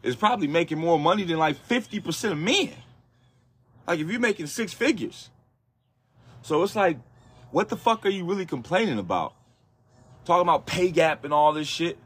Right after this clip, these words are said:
They wanna talk about the issues, but they don't wanna talk about why they're there. Or they wanna say that men do it too. And the first thing I hear when they say men do it too is like, "Well, you're not a man. If you wanna be a man, you can't. Sorry." There's not even, like, an exclusive club which you just can't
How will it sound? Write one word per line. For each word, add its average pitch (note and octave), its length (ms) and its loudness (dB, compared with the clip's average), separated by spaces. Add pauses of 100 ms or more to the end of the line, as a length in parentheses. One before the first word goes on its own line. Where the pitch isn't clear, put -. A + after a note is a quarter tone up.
(160)
They - 80 -4
wanna G#3 180 2
talk G#3 300 -2
about E3 260 2
the D3 100 -4
issues, D#3+ 220 -2
but C#3 100 -6
they F3+ 80 2
don't F#3 120 2
wanna F3 140 2
talk F3+ 260 0
about D3 280 4
why D#3 220 4
they're D3+ 180 -2
there. B2+ 380 2 (360)
Or C3 120 4
they D#3 60 2
wanna D#3+ 200 -2
say E3 220 -4
that B2+ 220 2
men E3 240 -4
do D3+ 160 2
it B2+ 120 -6
too. F3 260 2 (1500)
And E3+ 120 -4
the D#3+ 60 -4
first G3+ 260 0
thing F3+ 140 -2
I F3+ 160 2
hear E3+ 200 0
when D3+ 140 -4
they E3 100 0
say D#3+ 200 -2
men F3 280 -2
do D#3+ 160 6
it D3 100 -2
too F#3+ 180 0
is D#3+ 60 2
like, D3+ 100 0
"Well, D3+ 140 0
you're D#3 120 0
not D#3 180 0
a C#3+ 40 -4
man. D3 260 -2
If F#2+ 80 -12
you C3+ 80 -4
wanna D3+ 200 -2
be D3 120 -4
a C#3 40 -2
man, D3+ 240 -2
you B2+ 80 -6
can't. D3+ 280 -2 (120)
Sorry." C3+ 380 2 (1000)
There's A#2+ 140 -8
not D#3 160 2
even, D3 140 -2
like, D3 160 4
an C#3 80 -4
exclusive C#3 560 -2
club D3+ 320 2
which A#2+ 180 -2
you D3 80 -10
just C3+ 200 -4
can't D3 300 -4